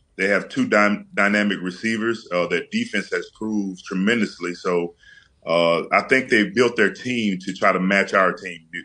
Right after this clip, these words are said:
They went out and traded for a pass rusher, uh, got some guys in the secondary, and got some really good coaches there. So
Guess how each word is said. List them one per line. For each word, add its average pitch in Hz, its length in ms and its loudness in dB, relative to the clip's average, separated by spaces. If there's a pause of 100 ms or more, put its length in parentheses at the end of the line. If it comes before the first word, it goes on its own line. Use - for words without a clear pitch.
They 92 80 0
went 98 200 0
out 95 140 6
and 87 100 -4
traded 98 300 -2
for 85 180 -6
a 78 40 -6
pass 92 360 2
rusher, 95 480 -4 (440)
uh, 80 320 2
got 95 240 2
some 95 160 -4
guys 90 320 4
in 90 80 -2
the 85 60 -4
secondary, 87 800 2
and 80 200 -8
got 92 140 2
some 87 180 -8
really 92 220 0
good 85 160 -4
coaches 98 400 -2
there. 82 140 -4
So 87 300 -4